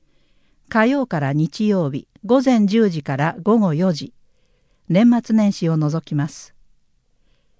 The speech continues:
杉並福祉事務所。荻窪。電話三三九八の九一零四。高円寺。電話五三零六の二六一一。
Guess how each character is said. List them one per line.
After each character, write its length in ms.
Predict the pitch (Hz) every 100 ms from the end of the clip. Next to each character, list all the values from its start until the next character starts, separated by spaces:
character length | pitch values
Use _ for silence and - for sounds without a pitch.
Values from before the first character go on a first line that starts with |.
| _ _ _
杉 380 | - - 196 277
並 260 | 294 277 254
福 220 | - 233
祉 160 | 220 208
事 40 |
務 200 | 202 190
所。 240 | 190 - - _ _ _ _ _ _ _ _ _ _ _
荻 340 | 160 160 247
窪。 380 | 247 233 196 202 _ _ _ 185
電 280 | 202 214
話 180 | 214 202
三 240 | 170 247 254
三 260 | 262 233
九 220 | 190 196
八 300 | 190 190 -
の 160 | 165 170
九 280 | - 226 233
一 240 | 226 160
零 240 | 156 175 175
四。 280 | 165 143 - _ _ _ _ _ _ _ _ _ -
高 260 | 269 285
円 180 | 220 143
寺。 200 | 131 127 _ _ _ _ _ -
電 240 | 190 190
話 180 | 190 175 185
五 200 | 226 254
三 300 | 269 233 185
零 180 | 190
六 280 | 190 190 -
の 180 | 160 175 196
二 260 | 208 247
六 240 | 247 - 147
一 320 | 139 - 170
一。 320 | 156 - -